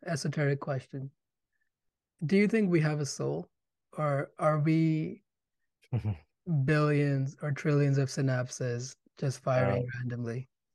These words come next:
Speaker 2: you, you will get my pragmatic, sciencey answer. We are bags of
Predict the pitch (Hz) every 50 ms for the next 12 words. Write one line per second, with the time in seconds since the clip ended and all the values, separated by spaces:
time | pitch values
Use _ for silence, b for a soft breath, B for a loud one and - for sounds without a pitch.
0 | _ - 113 110 113 117 120 123 113 120 123 120 120 117 113 113 113 107 110 120
1 | 127 127 113 110 107 104 95 _ _ _ _ _ _ _ _ _ _ _ _ _
2 | _ _ _ - 120 113 110 107 110 110 110 107 110 104 - - - - 113 107
3 | 107 104 101 98 - 107 101 98 95 92 95 95 - 104 95 - - - - 120
4 | 113 117 117 113 113 110 113 110 107 107 104 101 101 - _ _ _ _ _ _
5 | _ _ _ _ _ _ - 226 - - 151 135 123 113 113 - 120 117 117 117
6 | 107 104 113 110 104 101 101 101